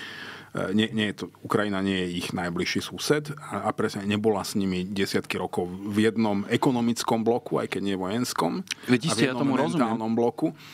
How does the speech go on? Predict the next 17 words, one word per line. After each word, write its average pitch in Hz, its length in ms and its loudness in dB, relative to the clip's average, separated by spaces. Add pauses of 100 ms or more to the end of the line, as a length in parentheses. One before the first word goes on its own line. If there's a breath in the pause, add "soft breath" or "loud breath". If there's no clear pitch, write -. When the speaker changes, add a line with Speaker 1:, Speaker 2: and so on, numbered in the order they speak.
(160 loud breath)
Speaker 1:
ale, 120 320 2 (240)
e, 110 240 -2 (320)
ono 127 240 2
to 131 80 0
má 127 400 0
aj 110 480 2 (240 loud breath)
nejaký 107 560 0
ten 101 240 -2
praktický - 720 -4
dôvod, 104 400 2
že - 80 -4
prečo - 240 0
to 110 160 0
vidia 190 320 -2
takto. 196 400 0 (800 loud breath)
A 98 400 2 (640)
odpoveď 123 420 2